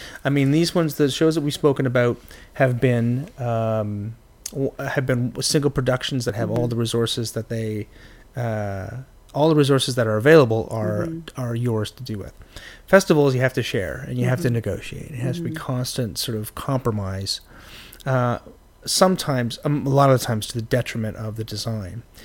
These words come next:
Speaker 1: Um, you've worked at the Ru-, you've been the festival designer at the Rhubarb
Speaker 2: Yeah.
Speaker 1: Festival, uh, Summer Works as well.
Speaker 2: Mm-hmm. Mm-hmm.
Speaker 1: Uh, the Fringe, you've production managed.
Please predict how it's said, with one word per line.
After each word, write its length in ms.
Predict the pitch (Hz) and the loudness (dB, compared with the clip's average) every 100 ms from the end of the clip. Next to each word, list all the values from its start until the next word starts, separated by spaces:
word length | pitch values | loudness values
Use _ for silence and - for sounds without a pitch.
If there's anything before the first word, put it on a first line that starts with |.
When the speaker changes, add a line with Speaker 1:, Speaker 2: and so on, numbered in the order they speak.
| - - - - | -20 -20 -14 0
Speaker 1:
Um, 360 | 147 143 135 - - | 4 4 2 -4 -6
you've 200 | 147 170 | 0 4
worked 180 | 180 175 | 4 6
at 80 | 147 | 4
the 160 | 127 - | 4 -2
Ru-, 200 | 139 156 | 2 2
you've 200 | - 156 | 2 2
been 100 | 151 | 2
the 80 | 147 | 2
festival 320 | 160 156 165 | 4 4 4
designer 320 | 147 156 156 170 | 2 2 2 2
at 80 | 160 | 2
the 60 | |
Rhubarb 420 | 151 165 170 202 - | 2 4 2 0 -2
Speaker 2:
Yeah. 100 | 175 | 0
Speaker 1:
Festival, 420 | 175 - 196 233 - - - - | 2 0 -2 -4 -8 -20 -18 -2
uh, 200 | 131 110 | 0 0
Summer 260 | - 156 156 | 2 4 4
Works 320 | 175 202 - | 4 0 -2
as 140 | 135 | 0
well. 300 | 139 131 202 - - | 2 2 0 -8 -14
Speaker 2:
Mm-hmm. 200 | - 165 | -12 -8
Mm-hmm. 80 | 170 | 2
Speaker 1:
Uh, 260 | 147 139 131 | 6 6 4
the 140 | 147 | 2
Fringe, 460 | - - 254 254 - | 0 2 4 4 2
you've 240 | 170 147 - | 0 0 2
production 340 | 160 - 139 | 2 4 -2
managed. 500 | 101 87 104 - - | -2 -2 -6 -8 -14